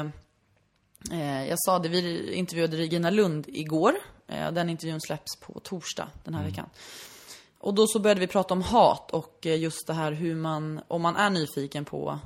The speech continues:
Speaker 1: att förstå andra människor. Och då refererade jag till Skam,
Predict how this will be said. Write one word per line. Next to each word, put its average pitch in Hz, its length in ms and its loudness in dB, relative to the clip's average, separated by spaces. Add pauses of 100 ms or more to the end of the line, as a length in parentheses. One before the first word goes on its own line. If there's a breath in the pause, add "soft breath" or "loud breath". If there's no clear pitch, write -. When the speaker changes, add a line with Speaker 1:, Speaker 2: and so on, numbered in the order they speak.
(180)
Speaker 1:
att - 160 -8
förstå 160 260 -4
andra 147 160 -2
människor. 151 360 -6 (600 loud breath)
Och 185 100 -4
då 214 180 6
refererade 180 440 4
jag 151 180 2
till 147 440 -2
Skam, 208 360 4